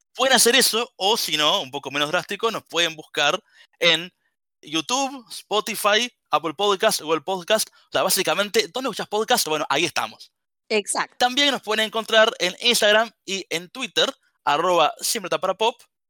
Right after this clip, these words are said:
Speaker 1: y nos encuentran a Queenie como Queenif,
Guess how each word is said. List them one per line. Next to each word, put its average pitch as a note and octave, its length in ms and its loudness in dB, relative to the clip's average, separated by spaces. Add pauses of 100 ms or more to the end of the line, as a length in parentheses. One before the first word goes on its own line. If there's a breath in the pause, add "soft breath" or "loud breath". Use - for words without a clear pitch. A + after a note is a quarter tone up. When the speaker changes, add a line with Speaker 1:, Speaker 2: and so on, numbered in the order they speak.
(320)
Speaker 1:
y B3 120 0
nos G#3 160 -2
encuentran F3 560 0 (100)
a D3 260 2 (680)
Queenie G3+ 420 -4 (280)
como C3+ 360 -4 (220)
Queenif, G#3+ 480 -4